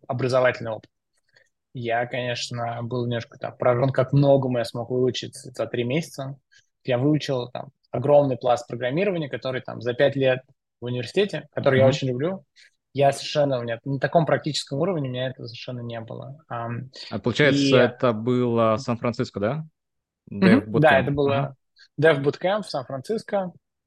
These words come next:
Speaker 1: А, и там, а, был, конечно, очень такой классный буткемп, там было очень много общения, общение для меня незнакомом английском языке,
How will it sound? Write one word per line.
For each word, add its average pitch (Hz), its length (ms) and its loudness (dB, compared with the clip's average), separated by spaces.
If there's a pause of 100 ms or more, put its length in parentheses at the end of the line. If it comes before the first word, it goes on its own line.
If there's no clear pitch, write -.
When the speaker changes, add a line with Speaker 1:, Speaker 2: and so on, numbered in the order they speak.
(880)
Speaker 1:
А, 131 320 4
и 143 100 -4
там, 151 560 4 (600)
а, 123 280 0
был, 135 200 2
конечно, 131 400 -4
очень 120 800 -10
такой 60 560 -8 (260)
классный 120 320 -2
буткемп, 160 420 0
там 127 120 -2
было 123 120 -6
очень 135 240 -4
много 120 180 2
общения, 190 440 0
общение 127 540 -2
для 127 140 -4
меня 123 160 -2
незнакомом 123 600 0
английском 120 420 -4
языке, 143 500 -6